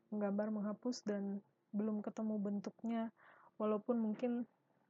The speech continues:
beberapa itu udah mulai kelihatan gitu. Tapi ini tuh tidak rapi, tidak clean, tidak clear gitu. Seperti yang biasa aku hadapi selama delapan belas tahun,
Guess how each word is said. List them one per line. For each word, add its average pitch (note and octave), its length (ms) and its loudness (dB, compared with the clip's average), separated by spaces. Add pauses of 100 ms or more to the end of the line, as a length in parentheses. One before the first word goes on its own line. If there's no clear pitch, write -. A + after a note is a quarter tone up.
(220)
beberapa G#3 720 2
itu B3+ 160 0
udah G#3+ 160 2
mulai G3+ 320 2
kelihatan G3+ 560 -6 (160)
gitu. - 180 -14 (1120)
Tapi A3+ 400 2
ini A3+ 160 2
tuh B3+ 160 -4
tidak G3 260 0
rapi, B3 600 4 (640)
tidak G3+ 560 -2
clean, A#3+ 720 2 (240)
tidak G3 320 -4
clear A#3 480 2 (680)
gitu. - 400 -8
Seperti - 480 0
yang G#3+ 320 0
biasa G#3+ 480 2
aku A#3+ 160 -4
hadapi G3+ 400 0
selama G3+ 320 0
delapan G3 200 -4 (100)
belas F3+ 100 -8
tahun, G#3 280 0